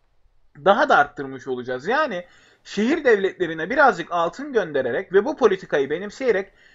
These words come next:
Almanya'nın tarafı yerine benim tarafında savaşmaya ikna edebilirim. Bu da demek oluyor ki diğer devletler ortadan kalktığında Almanya ile birebir değil de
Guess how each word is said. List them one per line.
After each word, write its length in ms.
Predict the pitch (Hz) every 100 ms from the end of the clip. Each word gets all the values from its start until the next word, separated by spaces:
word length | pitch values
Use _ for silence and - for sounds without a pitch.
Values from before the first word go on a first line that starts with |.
| _ -
Almanya'nın 720 | 156 185 226 339 339 240 208
tarafı 340 | 185 185 196 277
yerine 360 | 208 190 233
benim 200 | 196 277
tarafında 520 | 254 214 190 190 175
savaşmaya 540 | - 180 185 185 208 254
ikna 340 | 196 202 196
edebilirim. 460 | 180 175 156 120 - _ _ -
Bu 100 | 262
da 120 | 311
demek 280 | 247 247 233
oluyor 400 | 226 285 302 -
ki 140 | 139
diğer 300 | 156 277 262
devletler 440 | 214 175 165 160 156
ortadan 440 | 160 - 151 143
kalktığında 760 | 135 151 165 - 226 220 226 226 - _ -
Almanya 580 | 156 208 254 311 285 220
ile 240 | 190 165
birebir 480 | 170 196 190 190 156
değil 320 | 196 339 226
de 220 | 123 98